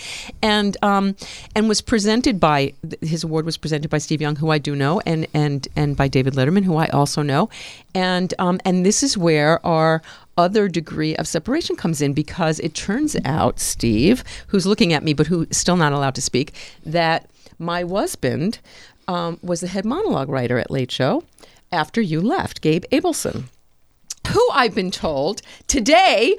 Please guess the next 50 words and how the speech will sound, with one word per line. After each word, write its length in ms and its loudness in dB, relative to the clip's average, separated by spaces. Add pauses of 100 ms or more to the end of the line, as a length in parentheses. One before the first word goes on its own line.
(160)
you 260 4
do 200 4
an 80 4
impression 520 2
of, 340 4 (180)
which 200 0
I 100 4
said, 280 -2 (220)
"What 220 0
if 100 -2
it 60 -2
turns 280 -2
out," 120 -2 (160)
Gabe, 400 2
I 120 2
am 320 0
not 380 2
going 340 4
to 140 0
ask 320 0
him 140 4
that, 180 4
because 240 2
if 140 0
it's 160 -2
bullshit, 760 2 (260)
I'm 140 4
gonna 140 2
look 180 0
like 160 2
an 100 2
idiot, 460 2 (300)
and 200 2
I'll 120 4
just, 240 -2
but 120 2
I 140 2
decided 400 0
I'll 120 2
just 200 -4
blame 340 0
him. 260 0
Some 360 2
writer 320 2
told 340 -2
him 180 0
that 100 -2
you 160 -2
do 220 0
that, 320 0